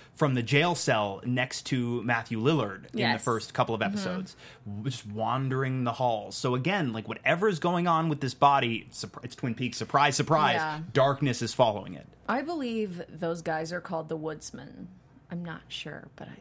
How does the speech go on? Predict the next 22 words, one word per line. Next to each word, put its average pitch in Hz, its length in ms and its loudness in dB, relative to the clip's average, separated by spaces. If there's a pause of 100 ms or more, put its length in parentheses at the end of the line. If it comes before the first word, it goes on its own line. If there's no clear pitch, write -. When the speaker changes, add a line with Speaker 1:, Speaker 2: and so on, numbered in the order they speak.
(140)
Speaker 3:
think - 280 -14
so. - 120 -18 (600)
Speaker 2:
Okay, - 260 -8
let's 220 240 -2
listen 269 280 -2
to 214 80 -2
her 147 240 0
because 180 480 -6
I - 60 -2
think 202 200 -4
she 185 260 -2
might 180 280 -4
know 165 140 -4
what 156 180 -4
she's - 280 -8
talking - 340 -6
about. - 380 -2
Speaker 3:
<laughs> 170 60 -12 (800)
Speaker 2:
So 294 640 2 (100)
next 311 800 4
we, 233 680 2
uh, 185 520 4